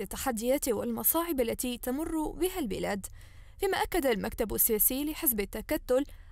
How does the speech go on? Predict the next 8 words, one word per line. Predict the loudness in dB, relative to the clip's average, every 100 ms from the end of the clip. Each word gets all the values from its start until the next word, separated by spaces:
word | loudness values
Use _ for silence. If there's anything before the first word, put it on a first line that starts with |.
| -6
الضرورة | -4 0 2 2 2
الملحة | 0 0 -2 0 0 0 -2
لانطلاق | 0 -2 0 2 0 0
الحوار | -6 -4 0 2 2
الوطني | 2 0 0 0 0 -4 -10 -18 -10 -2
لأنه | 0 2 2
الحل | 2 0 0 0
الوحيد | 0 -4 -2 -4 -4